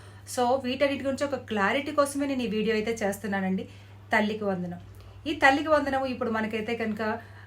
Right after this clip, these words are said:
ఆ, జూన్లోని రాబోతుందండి. ప్రతి ఒక్క తల్లి అకౌంట్లో కూడా ఎంతమంది స్కూల్కి వెళ్తే అంతమంది పిల్లలకి పదిహేను వేల రూపాయలు అన్నారు. So దానికి సంబంధించి ఏమీ అడగలేదు మాట అండి. ఒకటైతే కనుక మీకు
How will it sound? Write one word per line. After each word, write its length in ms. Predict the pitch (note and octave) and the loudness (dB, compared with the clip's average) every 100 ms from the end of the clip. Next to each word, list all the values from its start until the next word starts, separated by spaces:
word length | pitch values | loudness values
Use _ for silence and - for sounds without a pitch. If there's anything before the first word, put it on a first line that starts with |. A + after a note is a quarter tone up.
| - | -4
ఆ, 160 | G3+ G#3 | 0 2
జూన్లోని 640 | F#3 G#3+ C4+ C#4 C4 B3 | 2 2 2 4 4 2
రాబోతుందండి. 680 | A#3+ G3 F#3+ A3+ A3+ G#3 G#3+ | 2 2 2 0 0 0 -2
ప్రతి 420 | B3 B3+ B3+ E4+ | 4 4 4 0
ఒక్క 160 | E4+ E4+ | 0 -2
తల్లి 600 | E4 B3 B3 C4+ C4+ D4 - | 4 4 4 -2 -4 -6 -6
అకౌంట్లో 440 | G#3 G#3+ B3 A3+ A#3 | -4 0 0 2 0
కూడా 220 | A3 G#3 | 2 0
ఎంతమంది 640 | G#3+ G#3+ A#3 C#4 C4+ C#4 | 2 0 2 2 4 2
స్కూల్కి 340 | D4+ - B3+ B3 | 2 0 0 2
వెళ్తే 240 | A#3+ C4+ | 2 2
అంతమంది 600 | D4 G#3+ A3+ A3+ A#3 A#3+ | 0 0 0 2 2 2
పిల్లలకి 400 | C4+ A#3 A3+ A#3 | 0 0 0 0
పదిహేను 480 | D4 A3+ G#3 A3+ A#3 | 0 2 2 0 0
వేల 180 | A3 A3 | 0 -2
రూపాయలు 340 | G#3+ A3 G#3+ | -4 -2 0
అన్నారు. 340 | G3 F#3 F3+ F#3 - - - - | 2 2 0 -4 -12 -18 -14 -4
So 80 | E4+ | 0
దానికి 400 | A#3+ G#3 D4+ D4+ | 6 6 4 2
సంబంధించి 580 | C#4 C#4 C#4+ C#4 C#4 C#4 A#3+ G#3+ A#3+ | 2 2 2 0 0 -2 0 0 2
ఏమీ 200 | D4 D4 | 2 2
అడగలేదు 360 | A3 A3 A3+ | 2 2 2
మాట 220 | G#3 G3+ | 2 2
అండి. 260 | G3 G#3+ D#4 - - - - | 0 -2 -4 -12 -20 -12 -4
ఒకటైతే 440 | A3 C#4 D4+ D4 | 0 4 4 4
కనుక 240 | C#4 B3 C#4 | 0 0 0
మీకు 520 | A#3+ A#3 A#3+ C4 | 2 0 0 -4